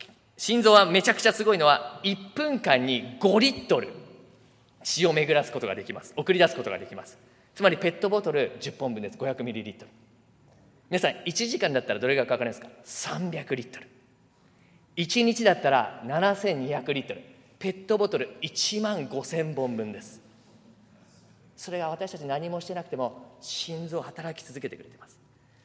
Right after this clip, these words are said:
脈を打つのは平均的に十万回です。すごいのは、それはしかも平常時の話なんですよ。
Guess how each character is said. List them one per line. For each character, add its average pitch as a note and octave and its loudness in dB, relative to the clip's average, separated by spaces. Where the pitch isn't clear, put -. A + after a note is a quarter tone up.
脈 F3+ 2
を D#3 4
打 D3 0
つ C#3 -10
の A#2+ 2
は A2+ 4
平 F#3 4
均 F3+ -8
的 E3+ -2
に A#2 -6
十 C#3+ -4
万 C3 -2
回 G2+ -4
で G2 -12
す。 - -20
す - -4
ご B3 2
い G3 -2
の A#2 -4
は、 A#2 -2
そ - -6
れ E3+ 4
は E3+ 0
し - -14
か D#3 -2
も G#2+ -4
平 B3 0
常 A3+ 2
時 A2 -8
の F#2 -12
話 F2+ -8
な - -18
ん - -20
で - -20
す - -20
よ。 - -20